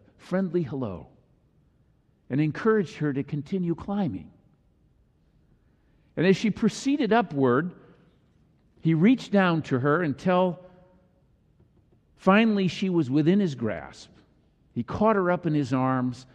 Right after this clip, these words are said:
and together they made their descent safely to the ground.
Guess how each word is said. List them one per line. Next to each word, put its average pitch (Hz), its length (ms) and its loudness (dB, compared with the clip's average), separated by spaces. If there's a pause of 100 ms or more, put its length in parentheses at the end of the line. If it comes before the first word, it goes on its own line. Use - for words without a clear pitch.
(100)
and 123 120 -4
together 175 520 0
they 143 180 2
made 151 380 2
their 151 160 0
descent 131 540 -4
safely 120 760 -2 (380)
to 131 100 -4
the 120 100 -2
ground. 120 560 0